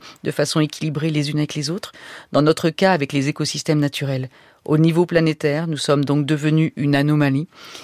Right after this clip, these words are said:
qui se développe rapidement et de manière incontrôlée, une anomalie qui draine la force vitale du reste de la biosphère.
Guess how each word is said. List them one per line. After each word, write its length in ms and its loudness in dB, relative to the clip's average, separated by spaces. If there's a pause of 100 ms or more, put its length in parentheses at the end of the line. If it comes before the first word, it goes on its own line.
(120)
qui 140 -10
se 120 -4
développe 380 2
rapidement 580 0
et 80 -2
de 120 -2
manière 320 2
incontrôlée, 680 -2
une 160 2
anomalie 460 2
qui 140 -12
draine 280 0
la 120 0
force 320 -2
vitale 440 -4
du 120 -6
reste 200 -4
de 60 -4
la 140 -2
biosphère. 560 -6